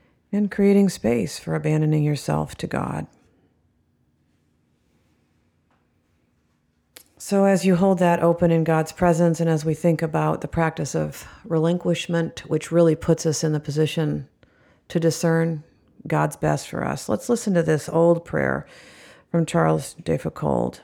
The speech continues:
this prayer of abandonment. "Father, I abandon myself into your hands. Do with me what you will.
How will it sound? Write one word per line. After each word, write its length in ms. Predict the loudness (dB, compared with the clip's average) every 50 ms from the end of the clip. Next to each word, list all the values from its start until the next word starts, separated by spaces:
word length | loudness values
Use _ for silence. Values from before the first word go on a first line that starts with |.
| _ _ _ _ _ _ _ _ _ _ _ _ _ _
this 120 | -12 -12 -10
prayer 240 | -4 -2 0 0
of 60 | 0 0
abandonment. 560 | -2 -4 -4 -4 -4 -4 -4 -6 -6 -8 -10 _ _ _ _ _ _ _ _ _ _ _ _ _ _ _ _ _ _ _ _ _ _ _ _ _ _ _ _ _ _ _ _ _ _ _ _ _ _ _ _ _ _ _ _ _ _ -20 -20 -20 -20 -20 -20 -20 -20 -20 -4
"Father, 360 | 0 2 4 4 4 4 6
I 100 | 6 6
abandon 420 | 6 6 6 6 6 6 6 6 6
myself 480 | 6 4 4 4 4 4 4 4 4
into 240 | 4 4 4 4 4
your 220 | 4 4 4 4 4
hands. 680 | 4 4 6 6 6 6 6 4 4 2 0 -6 -10 -6
Do 240 | 0 4 4 4 6
with 300 | 6 4 4 4 2 2
me 180 | 2 4 4 4
what 240 | 4 2 2 0 0
you 160 | 0 0 2
will. 480 | 2 2 2 2 2 0 0 -4 -6